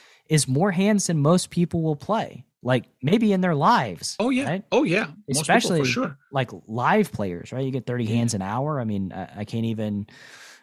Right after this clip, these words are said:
Speaker 1: uh, do the math on how many hours it would take to make
Speaker 2: <laughs>
Speaker 1: fifty thousand, and you don't, you can't even comb through and look back. So it just shows you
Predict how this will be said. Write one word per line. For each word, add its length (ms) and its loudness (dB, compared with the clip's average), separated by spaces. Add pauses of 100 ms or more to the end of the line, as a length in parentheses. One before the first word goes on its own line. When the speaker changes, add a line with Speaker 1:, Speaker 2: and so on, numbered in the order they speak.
(140)
Speaker 1:
uh, 320 -8
do 180 0
the 80 2
math 360 4
on 120 -6
how 140 -6
many 180 -4
hours 520 -2
it 100 -8
would 140 -10
take 340 -4
to 100 -6
make 180 0
Speaker 2:
<laughs> 120 -4
Speaker 1:
fifty 180 -6
thousand, 640 -8
and 280 -2
you 60 -2
don't, 280 2
you 80 -2
can't 220 2
even 240 4
comb 380 2
through 240 0
and 120 0
look 180 -2
back. 340 2
So 140 0
it 60 2
just 160 -2
shows 300 -2
you 180 0